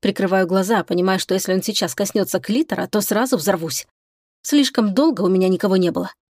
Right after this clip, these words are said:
Но он и тут ломает мои шаблоны. Данила слезает с кровати, встает спереди и приподнимает мое лицо кончиками пальцев.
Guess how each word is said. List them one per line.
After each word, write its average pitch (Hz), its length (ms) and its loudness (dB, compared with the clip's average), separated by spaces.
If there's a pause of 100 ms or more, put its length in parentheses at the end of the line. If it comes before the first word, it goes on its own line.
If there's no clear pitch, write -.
(500)
Но 269 160 6
он 240 140 8
и 247 40 6
тут - 320 -4
ломает 190 400 2
мои 180 160 2
шаблоны. 175 520 0 (720)
Данила 196 420 4
слезает 180 460 -2
с - 40 -12
кровати, 202 460 0
встает 240 400 0
спереди 220 540 0 (220)
и 311 100 2
приподнимает 220 640 2
мое 196 160 4
лицо 185 320 0
кончиками 208 440 0
пальцев. 165 500 -8